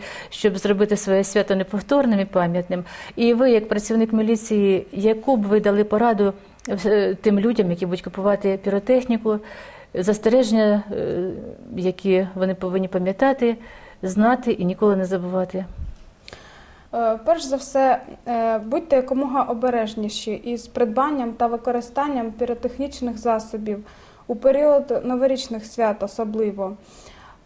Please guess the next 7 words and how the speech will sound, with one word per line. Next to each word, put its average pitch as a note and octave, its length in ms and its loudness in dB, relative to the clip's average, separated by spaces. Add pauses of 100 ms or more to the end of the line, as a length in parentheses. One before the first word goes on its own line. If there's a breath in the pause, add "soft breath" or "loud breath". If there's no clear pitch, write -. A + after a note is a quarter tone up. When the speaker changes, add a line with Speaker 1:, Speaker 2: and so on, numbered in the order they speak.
(120)
Speaker 2:
е, G#3+ 460 0 (280)
із A#3+ 140 -4
метою C4 520 4
запобігання B3+ 680 0
травмувань A#3+ 680 -2
та A#3+ 160 -2
нещасних A#3+ 540 -6